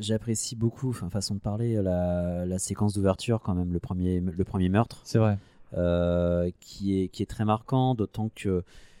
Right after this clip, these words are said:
Speaker 1: euh, comme, comme on le disait, c'est pas, c'est pas un slasher. Un, un, un slasher te donne envie de voir mourir les gens,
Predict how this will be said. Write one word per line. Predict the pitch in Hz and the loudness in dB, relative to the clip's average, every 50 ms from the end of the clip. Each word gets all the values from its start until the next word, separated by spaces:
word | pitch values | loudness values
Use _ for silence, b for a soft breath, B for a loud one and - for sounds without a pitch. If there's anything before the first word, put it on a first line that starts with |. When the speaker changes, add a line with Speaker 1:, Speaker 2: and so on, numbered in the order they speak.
| b b b - - | b b b -16 -10
Speaker 1:
euh, | 95 90 87 85 85 - | -8 -6 -6 -6 -8 -6
comme, | - 104 95 95 95 92 90 90 | -6 -6 -4 -4 -4 -6 -8 -6
comme | - 104 95 | -6 -4 -4
on | 98 98 | -4 -4
le | |
disait, | 92 98 104 110 123 131 | -4 -4 -4 -2 -2 -2
c'est | - - 104 - | -4 -8 -12 -8
pas, | - 113 113 113 113 110 98 92 85 - | -6 -4 -4 -2 -4 -4 -6 -6 -8 -10
c'est | - - 87 - | -10 -10 -6 0
pas | - 117 | 2 4
un | 120 120 | 4 4
slasher. | 113 - - 104 101 - - - - 107 | 2 -2 -4 -6 -6 -6 -6 -4 -2 0
Un, | 104 104 101 95 87 80 73 62 67 78 - - | 2 2 2 0 0 -4 -6 -8 -12 -12 -10 -8
un, | 82 - - | -10 -6 -6
un | 95 | -6
slasher | 87 - - 107 101 - - 127 120 | -8 -4 -2 -2 -2 0 0 -2 -2
te | - 104 | -2 0
donne | 90 101 98 98 | 2 4 4 6
envie | 101 104 98 101 117 127 | 4 2 2 -2 -8 -6
de | 117 104 92 | -4 -2 -4
voir | 85 85 87 92 92 92 90 90 | -4 -4 -4 -2 -2 -2 -2 -4
mourir | 87 87 85 87 95 95 90 | -4 -4 -2 -2 -4 -4 -4
les | 85 80 | -6 -8
gens, | 82 92 92 87 87 | -6 -6 -8 -8 -8